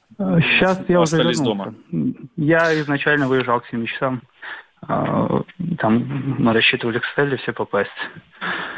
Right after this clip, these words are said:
Speaker 1: Вот. С
Speaker 2: Так.
Speaker 1: женой мы ехали на машине. Просто получилось так, что как бы там у нас есть, а, была возможность, ну, п-, именно поближе пробраться, потому что там
Speaker 2: Мгм.
Speaker 1: живём мы.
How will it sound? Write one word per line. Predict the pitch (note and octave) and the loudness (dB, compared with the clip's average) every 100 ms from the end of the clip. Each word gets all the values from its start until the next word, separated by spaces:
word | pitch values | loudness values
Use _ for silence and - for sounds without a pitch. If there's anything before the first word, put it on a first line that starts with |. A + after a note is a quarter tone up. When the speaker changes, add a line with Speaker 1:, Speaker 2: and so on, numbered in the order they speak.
| - - | -8 0
Speaker 1:
Вот. | A#2+ A#2 A2+ - - A#2 | 2 4 0 -6 -16 -2
С | C#3+ | 2
Speaker 2:
Так. | C3 A#2 | 4 4
Speaker 1:
женой | D3 F#3 | 4 4
мы | D#3+ B2+ | 2 2
ехали | B2 - A2+ | 0 0 0
на | A2+ | 2
машине. | A#2+ B2 - F#3 C#3+ B2 - _ _ - | 2 0 0 2 2 -2 -6 _ _ -2
Просто | C3+ B2 C3 | -2 0 -2
получилось | C3+ C3 C#3+ C#3 | 0 0 0 0
так, | B2+ B2 | 0 -2
что | - B2 | -4 -4
как | A#2+ | -2
бы | B2 | -2
там | B2 A#2+ A2+ - - - - | 0 2 0 -6 -20 -18 -6
у | C#3 | 0
нас | A#2+ A#2 - | 0 0 0
есть, | B2 - - - C3 _ _ _ _ _ - - | 0 0 -14 -14 -14 _ _ _ _ _ -6 2
а, | B2 A#2 A2+ A2+ - | 4 4 2 -2 0
была | B2+ C3+ | 2 4
возможность, | C3 C#3+ A#2+ A2+ - - - _ | 4 2 0 -2 -6 -18 -20 _
ну, | E3 D3+ B2+ B2+ A2+ | -8 -2 0 0 0
п-, | - | 0
именно | C#3 C3 B2+ | 2 2 0
поближе | D3+ F#3+ F#3+ | -2 0 -2
пробраться, | B2+ A#2 A2 G2+ - - | -2 -6 -4 -6 -10 -20
потому | - A2 A2 | -10 -8 -6
что | - - | -10 -10
там | A2 G#2+ - | -6 -6 -4
Speaker 2:
Мгм. | B2 C3 | -2 0
Speaker 1:
живём | C3 B2 G2+ | 2 2 0
мы. | G2+ | -2